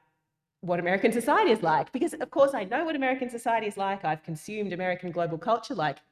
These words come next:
everybody else in the English-speaking and non-English-speaking worlds. But, um, definitely for me, and all of us, you framed your question around,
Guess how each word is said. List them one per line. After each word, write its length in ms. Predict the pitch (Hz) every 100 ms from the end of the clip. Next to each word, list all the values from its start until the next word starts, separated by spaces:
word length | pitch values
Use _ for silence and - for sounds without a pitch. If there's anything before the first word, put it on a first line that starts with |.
| -
everybody 420 | 170 165 160 175
else 320 | 196 214 -
in 240 | 202 247 277
the 100 | 254
English-speaking 680 | 240 233 - 214 226 202
and 360 | 190 180 185 -
non-English-speaking 720 | 208 240 233 233 - 190 180
worlds. 480 | 202 208 165 196 - - - - _ _ -
But, 360 | 240 - - -
um, 360 | 233 226 226 - _ _ _ -
definitely 480 | 285 285 294 233 233
for 120 | 214
me, 600 | 208 190 190 190 - - _ _ _ _
and 120 | 226 247
all 200 | 294 277
of 120 | 175
us, 120 | 160 - _ -
you 180 | 208 214
framed 280 | 247 240
your 80 | 185
question 380 | - 233 - 185
around, 500 | 175 170 160 160